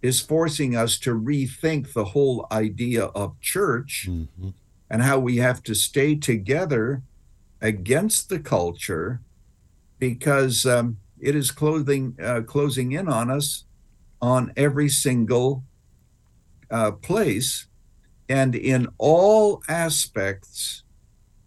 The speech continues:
Speaker 1: of our culture. You think of the media, we could talk about that. We could talk about law, economics,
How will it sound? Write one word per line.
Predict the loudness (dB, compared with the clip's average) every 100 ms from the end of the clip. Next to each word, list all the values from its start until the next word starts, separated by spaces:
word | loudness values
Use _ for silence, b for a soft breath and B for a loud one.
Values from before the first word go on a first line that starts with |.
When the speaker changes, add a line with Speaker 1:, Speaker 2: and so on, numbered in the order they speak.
| _ -6
Speaker 1:
of | -4
our | -2 -2
culture. | -4 -4 -2 -2 -6 -6 -8 -10 -20 _ _ _ _ _ _ -14
You |
think | -2 -2 0
of | -2
the | -2
media, | 2 4 6 4 2
we | -2 -10
could | -12 -6
talk | -6 -6 -8
about | -6 -6 -6 -4
that. | -2 -2 -6 -16 _ -20 _ -20 -10
We | -8
could | -6 -4
talk | 0 0 0
about | -2 -2 -4 -2
law, | 4 6 6 4 -4 _ _ _ _ _ _ _ _ _
economics, | -6 0 0 2 4 4 2 -2 -8 -10